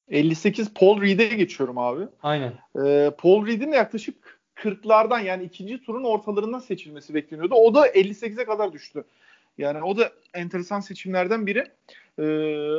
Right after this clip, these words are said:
Speaker 1: Paul Reed de u-, uzun rotasyonda bir ekleme ama tabii yani şu an hiçbir şey beklenmiyor ondan. Ee,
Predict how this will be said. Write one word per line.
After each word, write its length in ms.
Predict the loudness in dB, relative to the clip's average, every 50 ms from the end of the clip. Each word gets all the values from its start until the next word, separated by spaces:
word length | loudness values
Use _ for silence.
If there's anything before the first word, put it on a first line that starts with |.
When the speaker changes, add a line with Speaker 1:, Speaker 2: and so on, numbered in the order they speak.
| -4 -6 -10 -12 _ _ _
Speaker 1:
Paul 220 | 4 4 4 4
Reed 220 | 4 0 -4 -4 -6
de 60 | -8
u-, 200 | -8 -8 -8 -8
uzun 260 | -8 -10 -10 -8 -8
rotasyonda 580 | -8 -6 -2 -2 -2 -2 -4 -10 -8 -8 -6 -4
bir 60 | -2
ekleme 360 | -2 -4 -4 -6 -8 -6 -4
ama 300 | -4 -4 -4 -6 -8 -8 _ _ _ _
tabii 200 | -6 -6 -4 -2
yani 260 | 0 0 0 -2 -4 -8 -14 -16 _ _ _ _ _ _ _ _ _
şu 220 | _ -12 -4 -4 -2
an 100 | -2 -2
hiçbir 240 | -6 -8 -10 -8 -6
şey 160 | -2 4 4
beklenmiyor 480 | 4 4 4 0 0 0 0 -4 -6
ondan. 320 | -8 -8 -10 -10 -10 -12 -14 _ _ _ _ _ _
Ee, 40 | -20